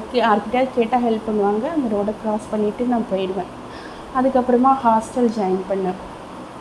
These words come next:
ஹாஸ்டல் ஜாயின் பண்ணணும். ஹாஸ்டல்ல இருந்துட்டு காலையில ஆஃபீஸ் போறப்போ அந்த வண்டலூர் கேளம்பாக்கம் ரோடு வந்துட்டு கிராஸ் பண்ணும். அந்த க-, அந்த,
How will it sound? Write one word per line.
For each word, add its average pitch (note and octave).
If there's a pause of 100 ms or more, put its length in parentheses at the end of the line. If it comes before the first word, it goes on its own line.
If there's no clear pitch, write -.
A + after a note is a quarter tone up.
(400)
ஹாஸ்டல் A3
ஜாயின் A3+
பண்ணணும். A3
ஹாஸ்டல்ல A#3
இருந்துட்டு A3+
காலையில A3
ஆஃபீஸ் A3
போறப்போ G3+ (400)
அந்த A3+
வண்டலூர் A3 (100)
கேளம்பாக்கம் G#3
ரோடு G#3+
வந்துட்டு G3+ (540)
கிராஸ் A#3
பண்ணும். F#3 (160)
அந்த A3+
க-, -
அந்த, A#3